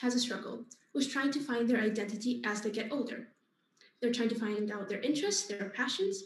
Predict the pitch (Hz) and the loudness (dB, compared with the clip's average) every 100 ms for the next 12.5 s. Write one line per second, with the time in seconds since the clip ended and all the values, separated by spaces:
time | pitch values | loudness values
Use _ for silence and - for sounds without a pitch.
0 | - _ _ 277 277 269 254 - - 262 | -14 _ _ 0 2 2 -2 -8 0 4
1 | 269 240 - 240 - - - 247 - _ | 6 4 4 2 0 -2 -6 -10 -10 _
2 | _ _ _ _ _ _ _ _ _ _ | _ _ _ _ _ _ _ _ _ _
3 | _ - _ _ _ _ - 285 359 190 | _ -20 _ _ _ _ -2 4 8 8
4 | - 247 240 240 226 226 - - 240 208 | 6 2 -2 -2 -2 -4 -10 -4 -2 0
5 | 208 247 247 262 254 254 247 247 240 233 | 0 2 2 4 4 6 6 8 6 4
6 | 226 208 233 - - - - - _ _ | 0 -2 -4 -8 -8 -8 -10 -12 _ _
7 | _ - _ - - 240 226 226 254 262 | _ -20 _ -8 0 2 2 4 4 8
8 | 254 247 277 294 330 330 330 330 294 247 | 8 8 6 2 6 6 6 2 4 4
9 | 247 240 - 233 233 302 330 311 311 302 | 4 2 2 2 2 2 0 0 0 0
10 | 302 302 302 311 330 339 - - _ 262 | 2 2 2 0 -2 -8 -14 -20 _ 2
11 | 359 285 277 254 247 247 233 233 233 226 | 4 4 4 2 2 2 0 2 0 0
12 | - - - 247 | -4 -4 -6 -12